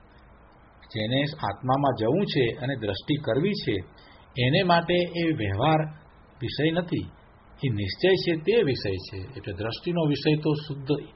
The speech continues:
એકરૂપ ત્રિકાળ નાયક ભાવ છે તે જ છે,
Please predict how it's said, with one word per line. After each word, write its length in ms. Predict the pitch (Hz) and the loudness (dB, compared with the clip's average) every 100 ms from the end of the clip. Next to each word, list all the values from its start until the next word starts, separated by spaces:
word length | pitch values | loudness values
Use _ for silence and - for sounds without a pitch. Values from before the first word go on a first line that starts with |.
| - - | -20 -6
એકરૂપ 580 | 139 180 175 143 143 123 - - - - | 2 2 2 -2 -2 -6 -8 -20 -20 -8
ત્રિકાળ 540 | 117 113 147 127 107 - - - - | -4 4 6 4 2 -10 -20 -20 -6
નાયક 440 | 110 113 135 135 104 | 0 2 2 0 -2
ભાવ 280 | 107 147 165 | 2 2 2
છે 200 | 147 120 | 0 -4
તે 280 | - 180 226 | 0 2 2
જ 100 | 127 - | -2 -6
છે, 400 | 107 104 - - | -6 -6 -10 -20